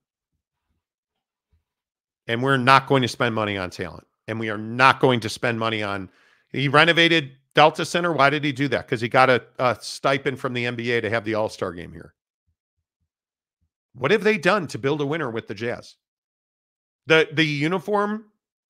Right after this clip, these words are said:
debacle where you didn't plan it well enough, so the, the beloved Purple Mountain uniform was a year delayed? Come on. What makes you think that he's gonna win with the Jazz? He has no choice,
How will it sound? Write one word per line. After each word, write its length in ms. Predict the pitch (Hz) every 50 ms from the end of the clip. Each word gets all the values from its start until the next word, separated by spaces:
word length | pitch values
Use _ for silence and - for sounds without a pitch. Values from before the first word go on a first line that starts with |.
| _ _ _ _ _ _ _ _
debacle 760 | - 151 - - 135 131 143 151 - 202 208 220 226 226 _ _ _ _ _ _ _ _ _ _ _ _ _ _ -
where 160 | 131 147 151
you 240 | 143 156 175 151 139
didn't 300 | - 196 202 196 160 139
plan 300 | - 160 160 165 175 190
it 120 | 190 180
well 160 | 175 175 180
enough, 240 | 175 180 185 196 -
so 160 | - - 175 165
the, 280 | 160 156 151 135 - - - _ _ _ -
the 140 | 139 160 113
beloved 680 | 113 - 165 156 151 143 156 170 180 196 202 170 139 -
Purple 340 | - 190 180 185 190 180
Mountain 300 | 165 156 160 185 175 160
uniform 440 | 160 156 165 185 175 - 196 196 190
was 160 | 180 165 -
a 140 | 151 147 139
year 260 | 127 127 147 156 170
delayed? 560 | 170 143 151 143 135 135 139 165 202 233 262 - _ _ _ _ _ _ _ _ _ _ _ _ _ _ _ _ _ _ _ _ _ _
Come 160 | - 165 143
on. 240 | 117 87 - - _ _ _ _ _ _ _ _ _ _ _ _ _ _ _ _ _ _ -
What 220 | 127 170 180 180
makes 200 | 190 190 185 -
you 100 | 190 180
think 400 | - 190 185 170 139 - - _ _ _ _ _ _ _ _ _ -
that 120 | 143 123
he's 220 | 107 151 160 147 -
gonna 280 | 170 165 156 139 131 - _ _ _ _ _ _ _ _ _ _
win 240 | 131 127 156 160 156
with 120 | 147 -
the 80 | 147 117
Jazz? 400 | - 151 156 127 80 - - - _ _ _
He 160 | _ 190 185
has 180 | 180 165 131
no 140 | 151 180 170
choice, 680 | 147 - - - 190 175 160 123 98 - - - - -